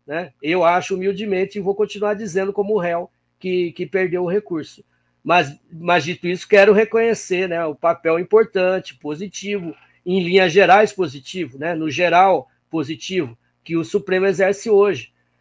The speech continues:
de conter a sanha golpista e, e principalmente num ano chave como esse dramático, né, que a democracia vai viver agora nessa campanha.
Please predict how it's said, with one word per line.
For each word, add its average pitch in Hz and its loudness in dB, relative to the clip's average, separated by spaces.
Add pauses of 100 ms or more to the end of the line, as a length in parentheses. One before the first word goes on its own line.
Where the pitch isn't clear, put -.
(120)
de 131 -12
conter 196 2
a 196 4
sanha 190 0
golpista 202 -2
e, 240 -6 (180)
e 196 -4
principalmente 214 2
num 240 0
ano 226 0
chave 208 2
como 170 -6
esse 180 -6
dramático, 196 -2
né, 190 -4 (260)
que 175 -2
a 175 4
democracia 185 -2
vai 220 0
viver 233 2
agora 190 0
nessa 151 -10
campanha. 131 -10